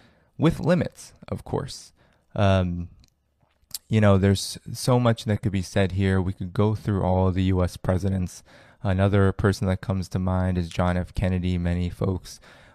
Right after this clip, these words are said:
wonder if John F. Kennedy, if he had lived, would he have, um, would he, uh, would he have gone to war in Vietnam, for example, which ultimately killed,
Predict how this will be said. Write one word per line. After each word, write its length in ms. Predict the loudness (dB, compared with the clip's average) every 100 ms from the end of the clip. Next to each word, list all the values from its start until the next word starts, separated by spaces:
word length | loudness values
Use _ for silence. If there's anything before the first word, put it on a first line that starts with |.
| -2
wonder 480 | 2 2 2 0 0
if 120 | -2
John 240 | -2 0 0
F. 140 | -2
Kennedy, 380 | -2 -2 0 -2
if 100 | -2
he 80 | -2
had 100 | -2
lived, 480 | 2 4 4 0
would 320 | -2 -2 -2 -4
he 320 | -4 -2 -4 _ _ _
have, 560 | 0 2 4 4 2 -2 -12 -18 -18 _ _ -6
um, 720 | 0 2 2 0 -4 -8 -12 -18 _ _ -10 -8
would 220 | 2 4
he, 140 | 4 4
uh, 240 | 4 2 0
would 240 | 0 2
he 100 | 2
have 340 | 0 -2 -4
gone 360 | 0 2 2 0
to 120 | -4
war 420 | -2 2 2 2 -2 -10 _ -8
in 200 | -6 -2
Vietnam, 600 | -2 0 2 2 2 -2
for 220 | -4 -6
example, 500 | -4 -6 -6 -6 -4
which 220 | -4 -6
ultimately 340 | -8 -8 -8 -8
killed, 420 | -4 -4 -6